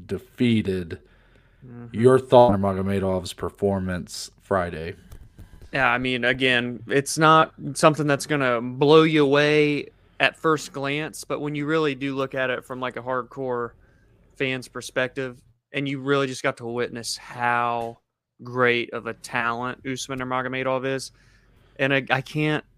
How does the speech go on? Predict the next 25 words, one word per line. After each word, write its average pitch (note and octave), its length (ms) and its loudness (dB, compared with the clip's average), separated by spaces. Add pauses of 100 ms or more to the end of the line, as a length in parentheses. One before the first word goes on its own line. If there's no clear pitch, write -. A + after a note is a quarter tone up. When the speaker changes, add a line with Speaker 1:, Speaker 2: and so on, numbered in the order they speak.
(180)
Speaker 2:
emphasize C#3+ 500 -2
this C3+ 220 -8
enough, C3 280 -6
he's - 280 -10
twenty-four F3 1800 -2
years D#3 680 -4 (120)
old C#3+ 520 4 (560)
and D3+ 180 0
just D3 300 -4
neutralized D#3 1080 -2
and C3+ 260 -6
made D3 460 -2 (380)
Patricky D#3 460 -6
Pitbull D#3 380 0
one D3+ 160 0
of C3+ 100 -8
the C3+ 280 -4
all-time D3+ 680 -2
vets C3+ 460 0
of B2+ 140 -4
Bellator C3 560 -2
history C3 560 -6 (1120)
n-, D3+ 240 -6
do D3+ 180 0
nothing. D3+ 460 2